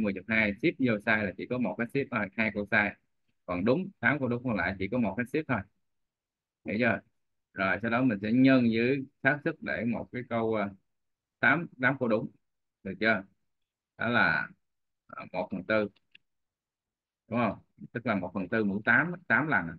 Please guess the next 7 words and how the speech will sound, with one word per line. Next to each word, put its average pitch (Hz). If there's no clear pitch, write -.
Đúng 113
chưa? 117
Đấy, 90
một 92
phần 85
tư 104
mũ 92